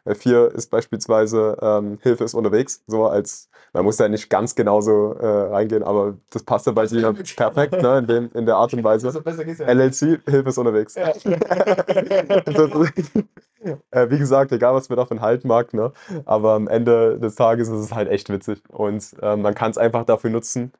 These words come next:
Speaker 1: Man sagt, „Danke, danke Universe, äh, dass es so gekommen ist“ und man freut sich darüber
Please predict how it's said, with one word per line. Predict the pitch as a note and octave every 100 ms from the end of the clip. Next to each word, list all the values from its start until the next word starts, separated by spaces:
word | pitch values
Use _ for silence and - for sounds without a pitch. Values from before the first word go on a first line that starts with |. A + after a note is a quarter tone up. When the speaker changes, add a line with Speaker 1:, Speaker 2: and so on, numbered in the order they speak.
| _ -
Speaker 1:
Man | G#2+
sagt, | A2 - - - -
„Danke, | C3 D#3 D#3
danke | C#3+ C3+ C#3 C3+
Universe, | B2 C3 B2+ B2+ C3+ - C#3
äh, | - A#2 A2+ A2 A2+ _
dass | B2+ A2
es | A2+ A2+ - - - _ _ _
so | - A2
gekommen | A2 B2+ B2+
ist“ | B2+ B2
und | A2+ A2 G#2+ - _ _ _ _ -
man | A2
freut | C3 B2+
sich | -
darüber | - B2 B2 B2